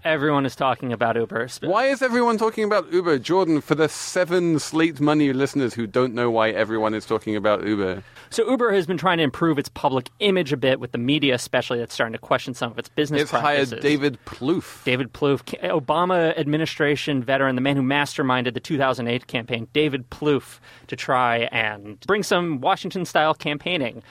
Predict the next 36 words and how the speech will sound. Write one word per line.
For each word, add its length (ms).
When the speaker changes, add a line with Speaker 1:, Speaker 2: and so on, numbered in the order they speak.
Speaker 1:
uh, 200
to 140
this 160
company, 460
uh, 40
and 280
turn 160
around 180
its 80
public 260
image, 300
or 100
at 80
least 160
its 140
media 300
image. 320
And 120
so 80
recently 380
they 120
had 400
what 140
was 80
supposed 340
to 80
be 220
an 100
off-the-record 580
dinner 340
where 140
they 300
invited 400
a 120
bunch 340
of, 200